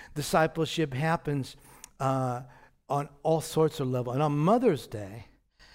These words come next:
on Mother's Day, I'd say a whole lot of discipleship happens,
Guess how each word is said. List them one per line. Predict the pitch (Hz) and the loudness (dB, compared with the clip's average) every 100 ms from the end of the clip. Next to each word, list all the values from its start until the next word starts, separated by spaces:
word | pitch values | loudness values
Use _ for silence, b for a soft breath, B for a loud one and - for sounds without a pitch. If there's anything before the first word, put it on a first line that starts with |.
| b b _ | b b _
on | 143 147 | -4 0
Mother's | 160 208 185 113 | 4 4 2 0
Day, | 117 117 117 | -6 -6 -4
I'd | 135 | -6
say | - 139 120 117 104 - b b b _ _ _ _ _ _ _ | -4 -4 -2 -4 -6 -16 b b b _ _ _ _ _ _ _
a | 127 | -10
whole | 101 - 165 175 156 | -8 -2 2 4 4
lot | 156 | 2
of | 135 117 - | 0 -4 -10
discipleship | 113 - 131 127 110 - 110 | -16 -6 -4 -4 -8 -12 -14
happens, | 95 123 120 117 113 - | -8 -6 -6 -8 -10 -12